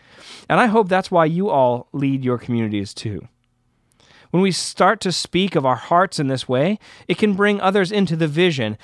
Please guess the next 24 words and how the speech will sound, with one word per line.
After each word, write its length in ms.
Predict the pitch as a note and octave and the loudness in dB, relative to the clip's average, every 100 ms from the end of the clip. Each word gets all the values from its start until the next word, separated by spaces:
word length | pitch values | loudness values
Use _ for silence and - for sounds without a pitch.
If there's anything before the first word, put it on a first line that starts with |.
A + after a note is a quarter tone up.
| - - | -14 -4
and 140 | D3+ | 0
away 260 | D3 F3 G3+ | 2 2 2
from 180 | - D#3+ | 0 -4
that 180 | C3 | -2
sense 200 | - C#3 | -4 -4
of 120 | B2+ A#2+ | -4 0
duty 240 | D#3 B2+ | 0 0
and 100 | A2 | -2
helps 240 | C#3 E3 | -2 -2
them 160 | E3 C3+ | -2 -2
curate 440 | - F3+ F3+ C3+ | -2 2 2 0
the 80 | B2+ | -2
desire 520 | B2+ B2 C3 F3+ C#3 | -4 -2 0 0 0
to 140 | G#2+ G#2+ | -4 -8
participate 600 | A2+ D#3+ E3 C#3+ A#2 - | -6 -2 -2 -2 -6 -4
and 240 | B2+ A#2 | -4 -4
to 80 | - | -4
lead. 320 | A#2+ F#3 - - _ _ _ _ _ _ _ _ _ _ _ _ _ _ _ _ _ _ _ _ _ _ _ _ _ - - - | -4 -4 -6 -14 _ _ _ _ _ _ _ _ _ _ _ _ _ _ _ _ _ _ _ _ _ _ _ _ _ -20 -20 -4
Another 240 | D#3+ G#3 C4+ | 2 2 2
suggestion 460 | C#4+ G#3 F#3+ F#3+ | 2 4 4 4
that 100 | E3+ | 2
has 160 | D#3 C#3+ | 2 2
been 180 | C#3 C3 | 2 2
made 300 | B2+ A#2+ | 2 0